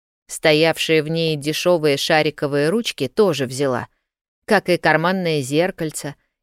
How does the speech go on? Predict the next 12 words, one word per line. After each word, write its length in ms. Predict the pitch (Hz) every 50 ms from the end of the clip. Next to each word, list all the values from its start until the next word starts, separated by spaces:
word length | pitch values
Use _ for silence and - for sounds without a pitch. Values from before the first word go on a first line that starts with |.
| _ _
и 140 | - 196 185 151
снежные 600 | - - 175 170 180 196 175 175 180 175 156 147
шары 600 | - - 160 147 143 135 143 156 190 214 214 196
из 260 | - 175 160 156 143
европейских 800 | 156 156 160 156 165 156 156 - 175 170 165 - - - 151 135
городов, 560 | 135 143 151 147 147 147 151 180 202 190 - - - - - _ _
где 300 | - 160 165 147 160 156
мать 320 | 156 160 165 180 185 156 131
даже 320 | 139 147 151 151 156 156
никогда 460 | 151 156 156 - 156 143 135 143 147
не 120 | 165 180 175
бывала. 560 | 156 165 156 143 147 156 196 220 196 143 -